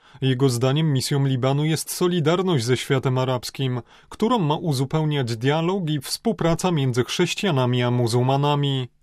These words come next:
Maronicki patriarcha przyznał, że Kościół angażuje się na rzecz demokratyzacji tego kraju. W jego przekonaniu Liban ma być krajem otwartym na wschód i zachód oraz wspierać dialog między kulturami i religiami.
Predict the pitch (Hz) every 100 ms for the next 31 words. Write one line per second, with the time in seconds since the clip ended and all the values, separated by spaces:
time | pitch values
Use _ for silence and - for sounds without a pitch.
0 | _ - - 135 135 135 135 - 139 131
1 | - 135 135 123 143 - 165 143 196 180
2 | 117 - 120 - 143 143 147 143 143 131
3 | 165 165 - 139 131 120 127 117 147 196
4 | - 170 143 180 127 120 127 113 117 127
5 | - 151 147 139 131 120 _ - - -
6 | 135 151 214 - 190 175 180 208 220 196
7 | 127 120 131 139 127 139 - - 131 139
8 | 165 170 - 180 175 170 156 135 127 131
9 | - - 131 120 165 131 139 156 - 185
10 | 175 - - - 180 214 220 - - -
11 | 233 196 113 117 127 131 131 127 127 123
12 | - 196 175 190 131 127 131 123 120 117
13 | 120 135 143 139 131 123